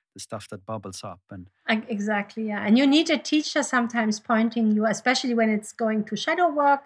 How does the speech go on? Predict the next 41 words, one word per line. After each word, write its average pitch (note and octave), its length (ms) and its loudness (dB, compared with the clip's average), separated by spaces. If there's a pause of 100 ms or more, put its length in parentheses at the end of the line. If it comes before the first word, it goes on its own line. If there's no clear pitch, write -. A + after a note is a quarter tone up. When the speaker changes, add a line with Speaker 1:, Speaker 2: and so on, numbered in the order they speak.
(120)
Speaker 2:
I A3+ 60 -2
mean, G#3+ 180 2
you A3 140 -2
for G#3+ 160 -4
sure C4 340 -2
need B3+ 240 0
someone B3 400 -4
else. D#4 400 -10 (340)
The A3 80 0
diet C#4+ 480 6
are A#3+ 120 0
doing B3+ 320 -4
it A3+ 180 -4
partly D4 520 2
because B3 420 -6
you B3 60 -4
have A3 180 -4
some B3+ 320 0
reflection C4+ 540 -6
like C4 180 -6
a C#4 40 -6
mirror, C#4 340 -4
but A3 260 -6
not, G#3+ 240 -4 (580)
um, G#3+ 440 0 (180)
and, G3 400 -4 (640)
but G#3+ 260 0
yeah, A3+ 300 4
and G#3+ 100 2
then A#3 160 4
also, A#3+ 320 -2
as - 240 -2
you A3 80 -8
said, G3 320 -2
no, A#2 320 -6 (460)
uh, G3 80 -6
mindfulness A3 500 0
can A3 200 2
be G#3+ 120 2
an G#3 80 -2
escape, G3 640 -2